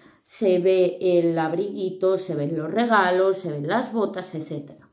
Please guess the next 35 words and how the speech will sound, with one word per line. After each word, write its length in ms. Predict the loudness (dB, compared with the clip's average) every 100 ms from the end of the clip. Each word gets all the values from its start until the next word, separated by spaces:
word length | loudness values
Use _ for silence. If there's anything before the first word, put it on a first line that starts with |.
| _
¿vale? 480 | -8 -6 -2 -2 -4 -14 _ _ _ _ _ _ _ _ _ _ _ _ _ _ _ _ _ _ _ _ _ _ _ _ _ _ _ _ _ _
Pero, 520 | 4 6 4 0 -8 _ _ _ _
y 100 | -6
este 220 | -6 -4
es 100 | -4
de 80 | 0
los 220 | 0 0
más 300 | -2 -2 -4 -10
sencillos, 720 | _ -6 -6 -4 -4 0 0 -2
porque 240 | -6 -2
luego 140 | 0 0
me 180 | -2
cogí 440 | -4 -4 -2 -4 -2
otros 480 | -6 -4 -4 -4 -8 -16
dos, 560 | -2 2 2 2 0
eh, 520 | -2 0 0 0 -4 -8
modelos, 480 | -6 -2 -2 -2 -4
también 240 | -4 -4
imitación 580 | -6 -6 -6 -2 0 0
de 80 | -2
Lucas 320 | -4 -6 -4
y 60 |
de 120 | -2 0
Leti, 460 | -2 0 0 -2 -10 -20 -20 -20 -20 _ _ -6
eh, 760 | -2 2 4 4 2 -2 -4
que, 440 | -2 0 0 -2 -6
eh, 600 | -6 -4 -2 -4 -6 -8 -8
bueno, 460 | -4 -2 -2 -4
eso 240 | -8 -8 -6
ya, 540 | -2 2 2 0 -4
eh, 640 | -2 0 2 0 -2 -4 -4
eran 300 | -4 -4 0
bloques 480 | 2 4 2 -4 -8
de 100 | -4
color, 560 | 0 2 2 0 -8